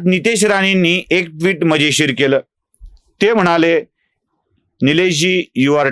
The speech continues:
tax free." आता हे टॅक्स फ्री म्हणजे काय हा प्रश्न आपल्या सगळ्यांना पडला असेल. तर, अ, राणे परिवार त्यांच्यावरती कोणी काही कमेंट केली की ती कमेंट केल्याचा टॅक्स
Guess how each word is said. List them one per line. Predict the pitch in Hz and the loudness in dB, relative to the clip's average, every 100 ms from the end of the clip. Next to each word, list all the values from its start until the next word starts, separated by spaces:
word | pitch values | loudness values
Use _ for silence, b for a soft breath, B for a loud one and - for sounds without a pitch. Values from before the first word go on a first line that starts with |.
| - | -2
tax | 113 - - | -4 -4 -6
free." | 80 64 _ _ _ - - _ _ _ b b | -8 -8 _ _ _ -20 -20 _ _ _ b b
आता | - 196 | -4 0
हे | 190 | -2
टॅक्स | 202 - 175 165 - | -2 -4 -2 -2 -2
फ्री | 208 233 | -2 0
म्हणजे | 214 208 202 | 0 0 0
काय | 170 165 147 - b b | 0 0 0 -4 b b
हा | 175 | -2
प्रश्न | 180 165 185 | -2 -2 0
आपल्या | 180 160 170 | 0 0 0
सगळ्यांना | 170 156 160 | 0 0 0
पडला | 135 165 123 113 | 0 0 2 2
असेल. | 90 67 53 _ b b b b b b - | 0 -4 -10 _ b b b b b b -4
तर, | 190 208 | 0 0
अ, | 208 196 175 - _ - - 131 | 0 0 -2 -4 _ -20 -2 0
राणे | 147 175 190 | 2 2 0
परिवार | 220 196 190 185 147 147 - - _ _ _ - - | 0 0 2 2 2 0 -2 -8 _ _ _ -12 -2
त्यांच्यावरती | 165 175 175 208 208 208 202 233 | 0 0 0 0 2 0 0 -2
कोणी | 220 190 196 208 | -2 0 0 0
काही | 196 202 | 0 -2
कमेंट | - 202 190 202 175 - | -2 0 0 0 -4 -2
केली | 208 202 131 - _ b b _ _ _ _ _ _ _ _ _ _ _ - - | 0 2 0 -4 _ b b _ _ _ _ _ _ _ _ _ _ _ -12 -6
की | 156 | -2
ती | 180 | -2
कमेंट | - 165 165 202 220 180 | -2 -2 0 2 0 0
केल्याचा | 196 190 180 202 | 0 0 0 -2
टॅक्स | - - 180 - - - | -2 -2 -2 -2 -8 -10